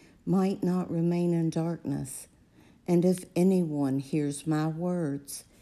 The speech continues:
and does not observe them, I do not condemn him, for I did not come to condemn the world,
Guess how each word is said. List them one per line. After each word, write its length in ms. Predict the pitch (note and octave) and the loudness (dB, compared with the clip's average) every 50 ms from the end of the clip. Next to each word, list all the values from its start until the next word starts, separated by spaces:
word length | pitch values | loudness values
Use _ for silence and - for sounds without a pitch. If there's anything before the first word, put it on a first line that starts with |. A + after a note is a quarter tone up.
| - - _ _ _ | -20 -20 _ _ _
and 220 | - D#3+ D#3+ D#3+ D3+ | 4 6 6 6 6
does 320 | F3 E3 D#3+ D#3 - - | 4 2 2 0 0 -2
not 180 | F3 F3 F3 E3+ | -2 0 0 -2
observe 520 | D#3+ D3 - - - D#3 D3+ D3+ D3+ - | -4 -6 -6 -4 -2 -2 -2 -4 -6 -6
them, 460 | - F3+ F3+ F#3 F#3 F3+ F3+ F#3 F#3 - - _ - _ _ - - - - - _ _ _ _ | -4 -2 0 0 0 -2 -4 -4 -6 -10 -14 _ -20 _ _ -20 -20 -20 -20 -20 _ _ _ _
I 120 | F3 F3 F#3 | 0 0 0
do 300 | D#3 D3+ - E3 D#3+ D#3 | 0 0 0 2 4 4
not 300 | D#3+ D#3 D#3 - - - | 4 2 2 -2 -4 -2
condemn 500 | - D#3 D3 C#3+ C#3+ D#3 D3 C#3+ D#3 D3+ | 2 4 4 4 4 2 0 0 0 -2
him, 480 | C3+ D3+ D3 D3 D3 D3 D3+ D#3+ D#3 D#3 - - _ _ _ _ _ - - - - - _ | -2 -2 -2 -2 -2 -2 -4 -4 -6 -10 -14 -20 _ _ _ _ _ -20 -20 -20 -20 -20 _
for 220 | - F#3 F3 - | -4 -2 -2 0
I 140 | - F3 E3+ | 0 0 -2
did 240 | D#3+ E3 F#3+ G3 F3+ | 0 0 0 0 2
not 280 | F#3+ F#3+ F#3 F3+ - | 0 0 0 -4 -6
come 380 | - - G3+ G#3 G3+ F#3 D#3 D3 C#3 | -4 -2 0 0 2 0 0 -2 -2
to 180 | - - E3 | -2 -4 -4
condemn 720 | D#3 - F#3 E3+ D3 D3 - F3+ F#3 F#3 E3+ D3+ C#3+ C#3+ C#3+ | -4 0 2 2 2 2 2 0 0 0 0 0 0 0 0
the 100 | - D#3 | -2 -4
world, 600 | C#3+ C#3+ D#3 E3+ E3 D#3+ D3+ D3 C#3 C3+ - - | -4 -4 -4 -4 -2 -2 -4 -4 -6 -8 -10 -12